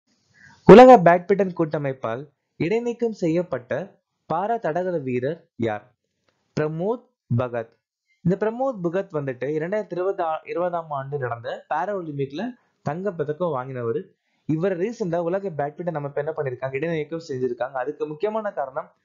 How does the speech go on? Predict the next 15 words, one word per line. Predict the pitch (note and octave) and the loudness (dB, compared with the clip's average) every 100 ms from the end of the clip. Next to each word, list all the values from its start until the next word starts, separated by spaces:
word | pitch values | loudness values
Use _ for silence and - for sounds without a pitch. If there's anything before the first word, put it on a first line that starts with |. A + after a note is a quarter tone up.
| _ _ | _ _
ஆன்டி | - C#3+ F3 F#3+ G3 | -10 -8 -8 -6 -4
டோப்பிங். | C#3 B2+ - A#2 A2+ F2+ - _ _ _ _ - - - - | -4 -6 -8 -8 -8 -10 -18 _ _ _ _ -20 -20 -18 -10
ஆன்டி | E3+ B3 | -8 -6
டோப்பிங் | G#3+ G3 G3+ | -6 -6 -6
அப்படின்னா | F3+ D#3 F3 F3+ D#3 | -6 -4 -4 -4 -6
ஒண்ணும் | D3 C3 | -6 -4
இல்ல, | C#3 | -4
ஊக்க | F3 A3 A3+ | -4 -4 -6
மருந்து | F#3 D#3+ D#3 | -6 -6 -4
இவர் | D#3 D3+ | -4 -4
பயன்படுத்தியிருக்காரு, | B2+ D3+ D#3 C#3 B2 A2 A2+ - | -8 -8 -8 -6 -6 -6 -10 -10
அதுக்காக | A#2 E3 F3 D3+ B2 | -10 -8 -6 -6 -6
தான் | D3+ F#3+ - | -12 -12 -6
இடைநீக்கம் | C#3+ D#3 C#3 D#3+ D3+ | -4 -4 -8 -10 -8
பண்ணியிருக்காங்க. | A#2 A2+ G#2+ G#2+ G#2+ | -8 -8 -8 -10 -10